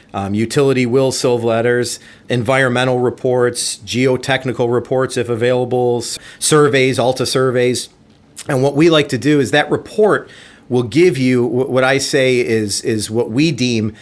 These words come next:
as all the risks on that construction deal. You know, uh, when, when we look and, and we, we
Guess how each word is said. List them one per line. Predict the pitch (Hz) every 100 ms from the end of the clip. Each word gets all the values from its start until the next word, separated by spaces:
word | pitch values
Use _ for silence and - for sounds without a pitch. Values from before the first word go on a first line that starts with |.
| -
as | 113 - -
all | 165 175
the | 135
risks | 107 127 135 - - - - _ -
on | 120 127
that | 127 -
construction | 123 110 - 104 - 101
deal. | 90 82 73
You | - 110
know, | 110 95 - - -
uh, | -
when, | 131 131
when | 135 131
we | 160
look | 147 147 147
and, | 117 113
and | 113 110
we, | 113 113 110 107
we | 101 104 101 98 95